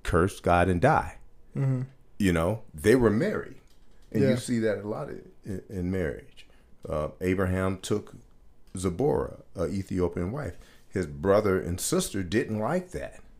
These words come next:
Speaker 2: Mm-hmm.
Speaker 1: you know, but God dealt with that. So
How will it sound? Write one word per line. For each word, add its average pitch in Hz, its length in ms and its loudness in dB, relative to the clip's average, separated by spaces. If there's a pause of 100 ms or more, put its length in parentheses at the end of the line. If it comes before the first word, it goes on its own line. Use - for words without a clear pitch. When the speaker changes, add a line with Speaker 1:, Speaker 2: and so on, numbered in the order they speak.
(280)
Speaker 2:
Mm-hmm. 127 260 -2
Speaker 1:
you 98 100 -2
know, 92 300 -2
but 87 360 -8
God 87 320 -4
dealt - 260 -4
with 80 200 -12
that. - 240 -8 (280)
So 98 320 0